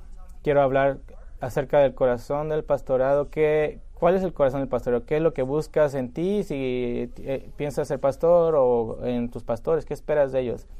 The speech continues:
Quiero hablarles acerca de preparan-, preparación para el pastoreo. Hay una sección entera en Hebreos de cómo prepararse para ser un pastor en la iglesia.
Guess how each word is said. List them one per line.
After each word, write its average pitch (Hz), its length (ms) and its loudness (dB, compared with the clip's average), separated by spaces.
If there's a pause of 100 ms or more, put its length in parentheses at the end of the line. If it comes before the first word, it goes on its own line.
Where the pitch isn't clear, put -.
(800)
Quiero 139 360 4
hablarles 135 400 2
acerca 135 260 0
de 131 100 8
preparan-, 131 800 0 (160)
preparación 123 640 0
para 131 140 2
el 123 40 2
pastoreo. 131 640 4
Hay 143 120 4
una 147 420 -2
sección 147 600 -4
entera 160 400 2
en 147 120 -4
Hebreos 131 880 2 (720)
de 135 140 -2
cómo 156 220 2
prepararse 135 680 2
para 120 200 0
ser 127 320 -4 (280)
un 131 440 -6
pastor 139 400 0
en 131 80 -2
la 120 80 -2
iglesia. 113 480 -8